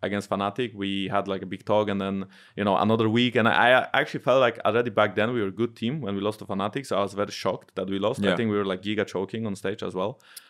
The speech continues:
Speaker 1: Uh, and I think that our drafts that time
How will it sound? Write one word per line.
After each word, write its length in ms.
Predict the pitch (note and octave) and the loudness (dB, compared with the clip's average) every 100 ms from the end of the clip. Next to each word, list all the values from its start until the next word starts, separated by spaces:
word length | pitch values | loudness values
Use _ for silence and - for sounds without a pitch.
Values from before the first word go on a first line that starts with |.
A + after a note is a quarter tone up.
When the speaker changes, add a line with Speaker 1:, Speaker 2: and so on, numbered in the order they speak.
| _ | _
Speaker 1:
Uh, 260 | - G2 E2 | 0 4 4
and 100 | A2 | 4
I 60 | A2+ | 2
think 180 | C#3 | 2
that 160 | C3 A#2+ | 4 6
our 200 | A#2 A2 - A2 | 6 4 -4 -8
drafts 520 | G#2+ A2 B2 - - - - | 2 2 2 -4 -16 -20 -4
that 320 | A2+ A2+ A#2 - _ - | 2 2 2 -12 _ 0
time 480 | G#2 C3 F3+ G3 | 2 2 0 -2